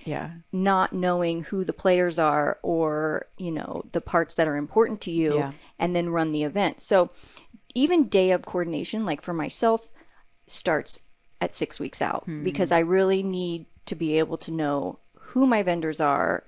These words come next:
Speaker 2: create that timeline. It just makes for a better experience overall.
Speaker 1: Yeah, it's like showing up to exam day without having even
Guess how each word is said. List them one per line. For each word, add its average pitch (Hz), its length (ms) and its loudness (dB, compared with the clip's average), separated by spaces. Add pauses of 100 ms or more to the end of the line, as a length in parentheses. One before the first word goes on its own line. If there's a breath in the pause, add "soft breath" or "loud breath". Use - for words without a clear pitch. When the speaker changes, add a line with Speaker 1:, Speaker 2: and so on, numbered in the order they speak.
Speaker 2:
create 190 380 0
that 180 220 -2
timeline. 143 680 -4 (100)
It - 120 -12
just - 200 -2
makes 180 240 0
for 170 100 0
a 151 60 0
better 147 240 0
experience - 500 -6
overall. - 400 -4
Speaker 1:
Yeah, 190 240 0
it's - 180 -8
like 180 240 0
showing 170 320 -2
up 160 180 -4
to - 160 -4
exam 147 440 -2
day 135 240 -2
without 135 300 -4
having 143 260 -4
even 123 440 -8